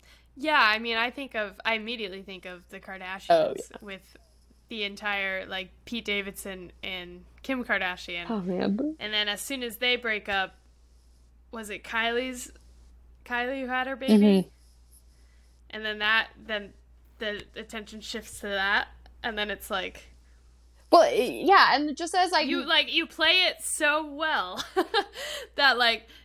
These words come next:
Speaker 1: the, you're directing every single person in the United States, all over the world. You're like, "Nope, now look at this."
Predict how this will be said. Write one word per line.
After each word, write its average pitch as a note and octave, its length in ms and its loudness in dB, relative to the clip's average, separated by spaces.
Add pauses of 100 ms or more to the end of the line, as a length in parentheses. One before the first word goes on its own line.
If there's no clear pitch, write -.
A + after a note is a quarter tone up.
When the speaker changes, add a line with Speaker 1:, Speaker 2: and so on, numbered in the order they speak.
(120)
Speaker 1:
the, B3+ 420 -4
you're C4+ 460 -2 (100)
directing B3+ 680 -6 (120)
every A#3+ 300 -6
single B3+ 300 -10
person A#3+ 460 -6
in A3+ 140 -8
the A#3+ 80 -6
United A3 400 -4
States, A3 360 -4
all A3+ 180 -2
over A3 180 -6
the G#3 80 -4
world. G3+ 240 -2
You're G3+ 140 -6
like, F3+ 220 -10
"Nope, A#3 360 -2
now A3 220 -2
look A3 180 -8
at A3+ 140 -8
this." E3 340 -14